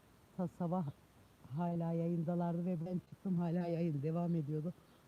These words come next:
Ama ben o kadar uzun süreli yayın yapamayacağım. Ee, gece onlar da üç kişiydi ama sohbetleri gayet, muhabbetleri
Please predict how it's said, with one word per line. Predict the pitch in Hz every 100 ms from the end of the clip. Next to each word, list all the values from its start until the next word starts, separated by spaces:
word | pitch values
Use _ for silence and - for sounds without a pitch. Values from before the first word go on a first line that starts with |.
| -
Ama | 151 165
ben | 165
o | 135 143
kadar | 175 165
uzun | 123 147 170 165
süreli | - 156 160 165 - - - - - -
yayın | 160 175 170
yapamayacağım. | 175 175 180 156 131 170 190 - - - - 147
Ee, | 160 160 156 127
gece | 175 170 131
onlar | 101 170 180 180 175
da | 151
üç | 156 - -
kişiydi | 165 - 156 143
ama | 156 180 185 190 - 135 -
sohbetleri | 170 - 160 - 156 143
gayet, | 170 156 156 180 - - - - - - 151
muhabbetleri | 160 - 147 - 151